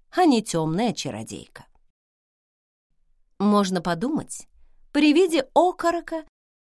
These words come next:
Истваны единодушно впадут в гастрономический экстаз и из благодарности немедленно вручат мне семейный знак. Особенно тётушка Летти, делающая вид, будто беспрерывно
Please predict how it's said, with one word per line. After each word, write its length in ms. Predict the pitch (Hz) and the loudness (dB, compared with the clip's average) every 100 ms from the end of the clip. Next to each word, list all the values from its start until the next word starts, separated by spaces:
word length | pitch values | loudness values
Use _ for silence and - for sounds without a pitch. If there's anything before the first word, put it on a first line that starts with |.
| - | 2
Истваны 540 | 311 349 - - 311 311 | 4 4 2 -2 0 2
единодушно 920 | 277 302 285 311 285 247 214 - 175 | 4 4 4 2 2 0 -2 -6 -8
впадут 460 | - 175 180 160 | -2 -2 -2 -4
в 80 | 147 | -4
гастрономический 960 | 185 - - 175 170 147 120 - - 95 | -6 -6 -4 -2 -2 -4 -8 -12 -12 -14
экстаз 600 | - - 269 330 - - _ _ _ - | -14 -4 -4 -4 -12 -20 _ _ _ 2
и 120 | 381 | 2
из 100 | 247 | 2
благодарности 1000 | 190 160 151 151 339 349 330 - - 330 | -2 0 0 2 2 0 -6 -8 -2 4
немедленно 760 | 302 277 247 214 160 156 147 | 6 8 6 4 -2 -4 -6
вручат 580 | 135 131 - 165 240 - | -8 -12 -4 -2 -2 -4
мне 280 | 254 262 269 | -6 -4 -8
семейный 720 | - 269 196 147 120 87 - | -8 -4 -2 -2 -6 -10 -14
знак. 500 | - - - - - _ _ _ _ _ _ - | -16 -16 -18 -20 -20 _ _ _ _ _ _ -4
Особенно 500 | 381 359 311 262 247 | -2 0 0 2 0
тётушка 480 | 226 233 226 - 254 | 2 -2 -2 -4 -2
Летти, 600 | 285 285 - - - - _ _ _ - | 0 -2 -6 -14 -14 -16 _ _ _ -8
делающая 680 | 190 208 170 151 - 143 135 | 0 2 2 -2 -4 -6 -6
вид, 340 | 139 359 - _ _ - | -2 -4 -4 _ _ 0
будто 340 | 320 330 247 | 0 2 0
беспрерывно 1000 | 190 190 - 151 139 139 240 359 330 330 | 0 -2 -2 -4 -2 -2 0 0 -4 -8